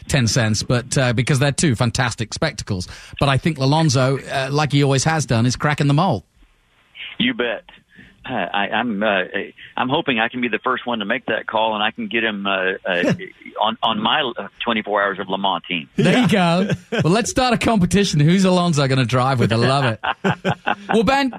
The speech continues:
Speaker 1: keep on winning. I mean, what can we say? I mean, it's just been a f-, a fairy tale start to the season.
Speaker 2: For sure. Uh, golly, it's, it's really unbelievable. Uh, and, uh, you know, it, uh, the only uh, the only team that I c-,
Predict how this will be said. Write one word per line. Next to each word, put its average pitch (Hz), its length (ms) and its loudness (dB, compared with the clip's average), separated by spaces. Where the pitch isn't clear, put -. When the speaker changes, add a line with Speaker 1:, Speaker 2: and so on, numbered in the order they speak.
Speaker 1:
keep 262 220 2
on 311 200 4
winning. 285 240 4
I 226 60 2
mean, 220 220 2
what 247 160 0
can 247 80 0
we 254 120 4
say? 254 360 2
I 190 40 4
mean, 190 260 4
it's 190 200 0
just 185 240 0
been 190 340 2
a 175 100 -2
f-, - 220 -6
a 156 400 -4
fairy 202 360 2
tale 196 240 0
start 196 300 -2
to 180 60 0
the 175 100 2
season. 180 460 0
Speaker 2:
For 123 120 2
sure. 98 500 -2
Uh, 104 100 -6
golly, 95 520 -4
it's, 98 160 -10
it's - 200 -10
really 131 340 -2
unbelievable. 95 760 -4
Uh, 90 420 0
and, 95 640 -4
uh, 92 260 0
you - 80 -4
know, 76 220 -2
it, - 160 -6
uh, 98 60 -2
the 98 140 2
only 117 460 -2
uh, 101 120 -4
the 101 160 0
only 127 500 -2
team 127 280 -2
that 101 140 0
I 104 140 -2
c-, - 160 -20